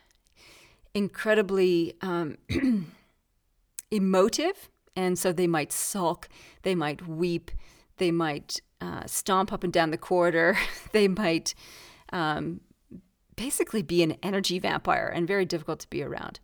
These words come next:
The other way that they might show up as a water bomber is to shut up like a clam. So instead of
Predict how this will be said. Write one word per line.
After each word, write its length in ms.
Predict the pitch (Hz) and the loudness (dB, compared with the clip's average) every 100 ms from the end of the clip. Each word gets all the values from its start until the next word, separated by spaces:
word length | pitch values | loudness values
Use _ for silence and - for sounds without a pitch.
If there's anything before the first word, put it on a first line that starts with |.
| _ _ - - - - _ - | _ _ -20 -20 -20 -20 _ -4
The 100 | 175 | -2
other 260 | - 269 370 | 0 2 4
way 200 | 269 190 | 4 2
that 160 | 185 175 | 0 0
they 120 | 170 | 0
might 300 | 160 147 - | -2 -6 -2
show 260 | - 151 | -2 -2
up 240 | 147 143 - - | -2 -2 -4 -14
as 220 | 180 170 165 | -8 -4 -4
a 240 | 160 151 | -4 -6
water 340 | 170 170 165 | -4 -4 -2
bomber 440 | 165 151 151 139 - | -2 -4 -4 -6 -6
is 220 | 185 170 | -4 -4
to 420 | - 180 160 151 - | -4 -4 -2 -4 -4
shut 360 | - - 208 220 | 0 2 2 2
up 160 | 202 | 0
like 160 | 160 160 | -2 -4
a 80 | - | -10
clam. 560 | - 226 196 127 - | -2 2 2 0 -6
So 180 | - 180 | -2 0
instead 360 | 175 - 220 220 | 0 2 4 4
of 260 | 208 - | 0 -6